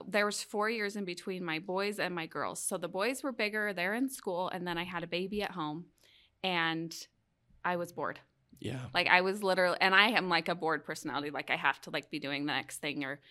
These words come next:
Speaker 1: just, like, be busy. And I was bored. I didn't wanna do laundry and the dishes and cook dinner.
Speaker 2: Mm-hmm.
Speaker 1: And, and then I ended up, I got pregnant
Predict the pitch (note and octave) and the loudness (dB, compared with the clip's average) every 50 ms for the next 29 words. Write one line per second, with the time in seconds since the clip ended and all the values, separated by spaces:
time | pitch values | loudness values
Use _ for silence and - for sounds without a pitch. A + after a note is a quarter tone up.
0 | - - _ - - F3 E3+ - E3 D#3 D3+ - - D#3+ D3+ D3+ C#3+ C#3+ C#3 - | -20 -20 _ -8 -8 -6 -2 0 0 0 0 -4 -6 -6 -4 -2 -4 -4 -4 -4
1 | D#3 D#3+ E3 - - E3 D#3+ D3+ D3+ D3 D3+ D3 D3 - - - - _ _ _ | -4 -4 -4 -2 -2 0 0 2 2 0 0 -2 -2 -4 -8 -10 -16 _ _ _
2 | _ _ _ _ _ _ _ _ _ _ - F3 F3 F3 F3+ F3 - - E3+ E3 | _ _ _ _ _ _ _ _ _ _ -8 -6 -6 -6 -6 -8 -8 -8 -6 -6
3 | G#3 G3+ E3 D3+ - F#2+ D#3 E3 E3+ D#3+ E3 F3 F3+ F3+ F#3+ F#3 F3+ D#3+ D#3+ D#3+ | -4 -6 -6 -6 -4 -4 -4 -4 -4 -4 -4 -4 -4 -6 -6 -6 -4 -4 -4 -4
4 | D#3+ E3 D#3+ E3 E3+ E3+ E3+ E3 E3 E3+ D#3+ D#3+ - - E3+ E3+ F3 - F3 D#3 | -4 -4 -6 -6 -6 -8 -8 -8 -8 -8 -8 -6 -6 -6 -8 -10 -10 -8 -8 -6
5 | D3 D3+ E3 E3 - _ _ _ - _ - - F3+ F3+ - G#3 A3+ C#4+ C#4+ G3 | -6 -6 -6 -8 -12 _ _ _ -20 _ -10 -8 -8 -4 -2 0 2 2 2 2
6 | E3 C#3+ - - _ _ _ - - - E3 D#3+ D#3+ E3 D#3 D#3+ - - - - | 2 -2 -4 -8 _ _ _ 0 2 2 2 2 2 0 -2 -2 -4 -8 -14 -18
7 | - - - - - - - _ _ _ _ - F#3+ G3 F#3+ G3+ A3+ B3 A3 E3 | -20 -20 -20 -20 -20 -20 -20 _ _ _ _ 2 4 4 4 4 6 6 6 4
8 | F#3 G3 F#3+ F#3 F3+ E3 - - - - F3 E3+ E3 F3 D#3 C#3 - - G#3 G#3 | 4 2 0 0 0 0 -2 0 2 2 2 2 2 0 0 -2 -2 -4 -6 -4
9 | G#3 A3 F3+ D3+ - - | -2 0 0 0 -2 -4